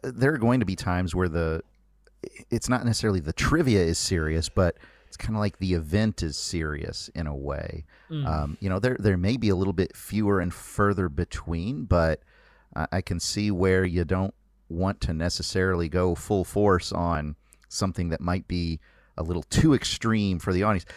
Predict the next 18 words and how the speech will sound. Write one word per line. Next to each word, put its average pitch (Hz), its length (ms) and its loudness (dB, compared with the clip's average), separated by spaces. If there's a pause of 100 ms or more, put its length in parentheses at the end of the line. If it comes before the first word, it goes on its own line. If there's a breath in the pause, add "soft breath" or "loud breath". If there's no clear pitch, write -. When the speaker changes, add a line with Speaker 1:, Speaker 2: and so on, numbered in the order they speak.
(120)
Speaker 1:
you - 80 -4
know, 147 80 4
especially 120 400 2
since 98 240 -2
I 92 80 0
mentioned 92 480 0
the 78 60 -6
people 90 340 0
who 90 140 0
are 82 100 0
there 90 240 4
just 90 280 -2
to, 82 160 0 (280 loud breath)
you 87 100 -2
know, 78 80 -2
support - 680 2 (240 soft breath)
or, 78 520 0 (360 soft breath)
uh, 67 380 -4